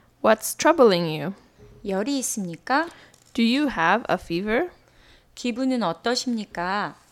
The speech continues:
Speaker 1: How do you feel today?
Speaker 2: 식욕은 어떻습니까?
Speaker 1: How's your appetite?
Speaker 2: 환자의 표현들.
Speaker 1: Symptoms.
Speaker 2: 머리가 아픕니다.
Speaker 1: I have a headache.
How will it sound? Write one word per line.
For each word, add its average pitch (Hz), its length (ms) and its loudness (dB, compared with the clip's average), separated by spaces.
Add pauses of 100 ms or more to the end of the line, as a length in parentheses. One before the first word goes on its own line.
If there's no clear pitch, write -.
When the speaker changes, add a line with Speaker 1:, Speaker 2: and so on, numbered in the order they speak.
(100)
Speaker 1:
How 226 160 8
do 254 80 -2
you 262 140 0
feel 175 380 0
today? 233 480 2 (720)
Speaker 2:
식욕은 320 680 -2
어떻습니까? 226 880 -6 (440)
Speaker 1:
How's 254 320 6
your 196 260 2
appetite? 175 600 -2 (840)
Speaker 2:
환자의 359 560 0
표현들. 240 600 -4 (440)
Speaker 1:
Symptoms. - 1000 -2 (600)
Speaker 2:
머리가 226 480 -2
아픕니다. 202 840 -4 (200)
Speaker 1:
I 214 160 4
have 240 320 2
a 214 80 0
headache. - 520 -2